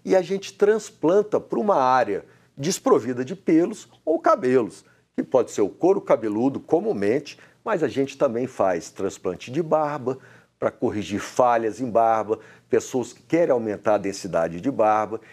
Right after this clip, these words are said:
Existe também o transplante de sobrancelha, pra pessoas que têm cicatriz na sobrancelha ou querem aumentar a densidade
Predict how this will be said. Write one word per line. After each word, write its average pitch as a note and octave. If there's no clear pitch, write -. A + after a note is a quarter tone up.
Existe D3+
também A2
o G#2
transplante C#3
de G#2+
sobrancelha, C3
pra -
pessoas B2+
que -
têm A2
cicatriz B2
na G2
sobrancelha A2+
ou G3
querem F#3
aumentar F3+
a E3
densidade D3